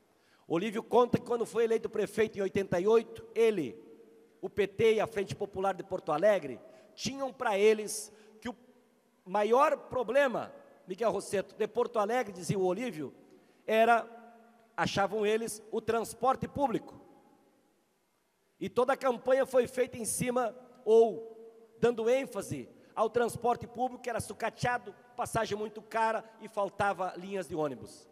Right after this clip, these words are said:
Olívio Dutra implementou o orçamento participativo. Porto Alegre foi reconhecida no mundo todo, depois do Rio, Rio Grande do Sul. E quando foram discutir com o povo, o problema do povo que eles mais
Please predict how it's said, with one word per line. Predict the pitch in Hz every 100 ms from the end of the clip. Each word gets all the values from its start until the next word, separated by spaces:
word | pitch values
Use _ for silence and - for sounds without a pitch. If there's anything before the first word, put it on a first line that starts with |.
| _ _ _ -
Olívio | 180 254 247
Dutra | 240 269 262
implementou | 226 254 240 220 240 254
o | 254
orçamento | 233 - 220 185 247 226
participativo. | 185 185 165 - 170 - - 127 92 - _ _ _ _ _
Porto | - 247 247
Alegre | 233 247
foi | 226 240
reconhecida | 240 240 240 233 247 247
no | 240
mundo | 233 240
todo, | 233 240 247 170 - - -
depois | 233 240 240
do | 214
Rio, | 220 196
Rio | 180
Grande | 208 214
do | 196
Sul. | - - 202 151 - - -
E | -
quando | - 294 294
foram | 277 247 277
discutir | 262 - 254 - 262
com | 202
o |
povo, | 175 262 247 156 113 95 - - - -
o | 240
problema | - 240 220 262 285 233
do | 202
povo | - 254 254 185
que | -
eles | 226 202
mais | 175 262 277 233 -